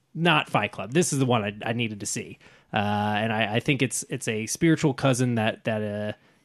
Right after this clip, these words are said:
that movie is needed for years, and it only took twenty some odd years for it to come out, but, uh, it did, and I just, I think it rules. I think Jesse Eisenberg is giving an excellent performance.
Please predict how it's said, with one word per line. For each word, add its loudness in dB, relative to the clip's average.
that 2
movie 4
is 2
needed 2
for -6
years, 0
and 0
it -2
only 4
took -2
twenty 0
some -2
odd 2
years 2
for 2
it -2
to -6
come 2
out, 2
but, 0
uh, -2
it -4
did, 0
and -10
I -10
just, -4
I -10
think -4
it -8
rules. -6
I -16
think -6
Jesse 0
Eisenberg -2
is -10
giving -4
an -12
excellent -2
performance. -4